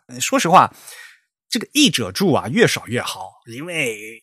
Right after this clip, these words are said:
嗯，对吧？你不要在这个一个名著上面，这，这添油加醋啊，对吧？但是呢，有些东西 <laughs> 就原文是错的，然后呢，嗯，我们就按将错就错，我们就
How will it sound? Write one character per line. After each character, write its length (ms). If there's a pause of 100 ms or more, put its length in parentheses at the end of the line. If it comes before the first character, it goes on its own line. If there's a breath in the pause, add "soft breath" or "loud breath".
(140)
嗯， 260
对 100
吧？ 160
你 140
不 120
要 180
在 200
这 140
个 140
一 160
个 80
名 240
著 180
上 180
面， 320
这， 140
这 140
添 240
油 120
加 120 (100)
醋 300
啊， 160
对 100
吧？ 180 (300 loud breath)
但 160
是 160
呢， 340 (340 soft breath)
有 140
些 160
东 160
西 320 (180 loud breath)
<laughs> 140
就 100
原 200
文 140
是 120
错 360
的， 260
然 180
后 180
呢， 560 (280)
嗯， 320
我 120
们 140
就 120
按 500
将 260
错 300
就 180
错， 240
我 140
们 320
就 500